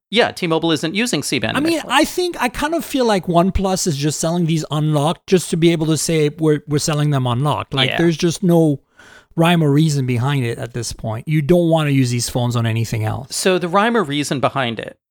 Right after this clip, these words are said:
Speaker 1: is that, um, OnePlus has a, a retailing deal with Best Buy that gives them visual retail visibility.
Speaker 2: Huh.
Speaker 1: That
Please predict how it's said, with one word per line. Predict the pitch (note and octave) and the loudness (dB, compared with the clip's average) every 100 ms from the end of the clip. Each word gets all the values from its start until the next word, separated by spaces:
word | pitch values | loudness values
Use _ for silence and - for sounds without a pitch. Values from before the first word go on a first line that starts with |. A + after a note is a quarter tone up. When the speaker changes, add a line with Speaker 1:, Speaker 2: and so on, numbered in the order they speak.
| _ | _
Speaker 1:
is | C3 B2 A2 | -6 -6 -4
that, | A#2+ A2 G#2+ - - - - | -2 0 0 -2 -10 -12 -6
um, | C3+ A2+ G#2+ G2+ G#2+ - | -2 0 0 -2 -8 -8
OnePlus | C#3+ D3+ F3 - D#3+ C#3 - - | -4 -2 -2 -2 -2 -2 -6 -14
has | - - A2 A2 G#2+ - | -10 -4 -2 -2 -6 -8
a, | A2+ A2 A2 A2 A2 A2+ - | -6 -4 -2 -4 -8 -10 -8
a | A2+ | -8
retailing | D3 D#3 D#3 B2+ A2+ | -8 -8 -6 -6 -8
deal | A2 A2+ G#2+ | -6 -6 -4
with | G#2+ - | -6 -4
Best | A2+ - - | -4 -4 -6
Buy | A2 - G2+ - - - _ | -6 -8 -10 -16 -20 -20 _
that | C3 - | -8 -4
gives | C#3+ B2 - | -4 -4 -2
them | B2+ A#2 A2+ A2 - | 0 2 0 -6 -8
visual | A2+ C3+ D3 F3 E3+ D3+ | -4 -2 0 -2 -2 -4
retail | A#2+ C3+ - D3 B2 A2+ | -6 -10 -8 -4 -2 -4
visibility. | B2+ A2 A2 A#2 A2 A2 - - _ _ _ - | -6 -6 -4 -4 -4 -8 -14 -20 _ _ _ -6
Speaker 2:
Huh. | G#3+ - - D#3 | -4 -4 -6 -12
Speaker 1:
That | - C3 A2+ A2+ | -2 2 2 0